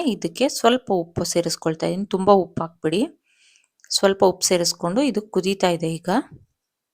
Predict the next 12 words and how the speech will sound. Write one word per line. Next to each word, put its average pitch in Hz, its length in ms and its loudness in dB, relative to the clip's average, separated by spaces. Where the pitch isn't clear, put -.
ಈಗ 240 180 0
ಇದಕ್ಕೆ 170 300 -4
ನಾನು 190 220 -2
ಏನು 202 220 0
ಒಂದು 180 200 0
ಲೋಟ 180 260 0
ಅಕ್ಕಿ 170 260 -4
ಹಿಟ್ಟು 185 160 -4
ತಗೊಂಡಿದ್ನಲ್ಲ, 165 600 -6
ಅದನ್ನ 185 260 -2
ಪೂರ್ತಿಯಾಗಿ 185 560 -2
ಹಾಕ್ಕೊಂಡು 175 560 0